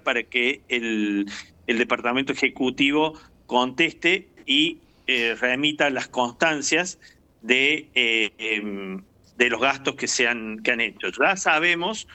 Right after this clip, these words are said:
por, eh, eh, nuestro representante en el Tribunal de Cuentas que ayer ingresó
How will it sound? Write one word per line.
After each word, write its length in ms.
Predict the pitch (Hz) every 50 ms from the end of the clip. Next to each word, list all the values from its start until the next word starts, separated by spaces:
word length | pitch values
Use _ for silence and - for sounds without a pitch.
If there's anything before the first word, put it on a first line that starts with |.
| - _ _ _ _
por, 240 | - 131 123 120 123
eh, 140 | 120 120 123 -
eh, 840 | - 120 113 110 107 107 107 104 104 104 110 110 117 110 101 101 101
nuestro 260 | 110 120 107 - 117 107
representante 800 | 104 110 107 120 110 - 131 120 117 110 156 156 156 151 151
en 80 | 139 127
el 80 | 120
Tribunal 400 | 113 - 123 123 127 139 147 147
de 100 | 143 143
Cuentas 540 | - 170 170 170 160 160 190 202 214 - - - - - - - _ _
que 80 | - 127
ayer 500 | 117 123 131 127 165 185 190 196 190 - _ _ _ _ _ _ _ _ _ _
ingresó 880 | 143 139 131 127 131 127 131 123 - - 170 165 170 170 170 - - _